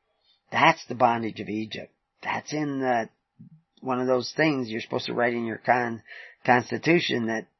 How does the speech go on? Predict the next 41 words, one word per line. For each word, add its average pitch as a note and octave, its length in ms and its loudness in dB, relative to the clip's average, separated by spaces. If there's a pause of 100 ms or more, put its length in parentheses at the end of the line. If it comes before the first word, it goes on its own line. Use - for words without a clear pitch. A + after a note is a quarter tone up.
the A#2+ 260 -8
government B2+ 440 0
could A2 140 -6
do A2+ 160 -4
nothing B2+ 560 -2
to A2+ 80 -6
return A2+ 440 -4
you A2 120 -6
to A2 120 -10
the G#2+ 80 -6
bondage A2 500 -6
of G2 80 -12
Egypt. G#2+ 400 -10 (840)
The, A2 260 -4 (120)
uh, A2 100 -2 (100)
all G#2+ 200 -4
citizens B2+ 500 0
in B2+ 60 0
the C3 60 0
United C3 460 0
States D3+ 400 0
are G#2 120 -2
in G#2 120 -2
the A2 60 -4
bondage A2+ 440 0
of G#2+ 100 -6
Egypt. A2+ 400 -6
Bondage, C3 580 2 (200)
bondage D#3 420 8
of B2 100 0
Egypt, D#3+ 400 4 (440)
only G#3 280 12
twenty A3+ 380 8
percent G3+ 580 6 (920)
of D#3 180 12
your D#3+ 220 6
labor D3 580 6 (220)
went C3+ 220 -2
to C#3 100 2
the B2 100 2
government. G#2+ 460 6